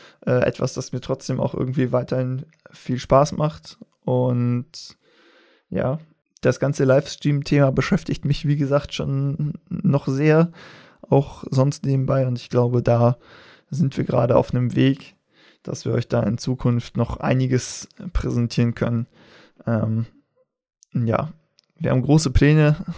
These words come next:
so viel möchte ich mal festhalten. Und dann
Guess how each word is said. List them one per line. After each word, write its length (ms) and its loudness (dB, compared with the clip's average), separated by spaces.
so 220 -4
viel 160 -4
möchte 280 -2
ich 80 -8
mal 380 0
festhalten. 720 -2
Und 260 -4
dann 340 2